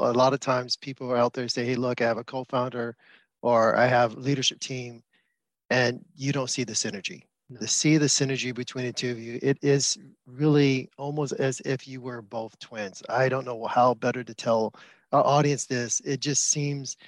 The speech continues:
Speaker 1: the energy you feed off each other. Every times I will, uh, have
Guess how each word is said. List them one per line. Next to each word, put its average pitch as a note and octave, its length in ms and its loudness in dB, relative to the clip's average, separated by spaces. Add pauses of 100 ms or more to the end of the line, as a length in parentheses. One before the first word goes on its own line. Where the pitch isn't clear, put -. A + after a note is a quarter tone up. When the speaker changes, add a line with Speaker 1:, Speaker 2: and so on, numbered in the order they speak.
(280)
Speaker 1:
the - 160 2
energy E3 360 4
you B2 160 -2
feed C3 180 -4
off A#2+ 160 -2
each A#2 120 -8
other. A#2 240 -2
Every D#3+ 220 2
times D3+ 400 4
I C#3 180 4
will, C3 360 -6 (420)
uh, A#2+ 260 6
have C#3 480 4